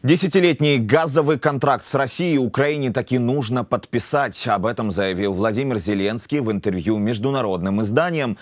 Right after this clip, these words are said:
Он пояснил, это необходимо для сохранения позиции страны-транспортера. Из-за строительства Северного потока-два аргументов у украинской стороны в переговорах все меньше.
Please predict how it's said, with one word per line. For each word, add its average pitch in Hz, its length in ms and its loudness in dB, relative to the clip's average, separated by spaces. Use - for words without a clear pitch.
Он 180 160 0
пояснил, 139 540 0
это 107 180 -2
необходимо 113 600 -2
для 110 160 0
сохранения 123 760 -2
позиции 117 540 -2
страны-транспортера. 123 1300 -2
Из-за 87 220 -4
строительства 101 680 -2
Северного 107 580 0
потока-два 95 800 -2
аргументов 104 680 -2
у 87 80 -2
украинской 101 480 -4
стороны 98 400 -2
в - 80 -12
переговорах 98 560 -2
все 117 180 -2
меньше. 117 500 -2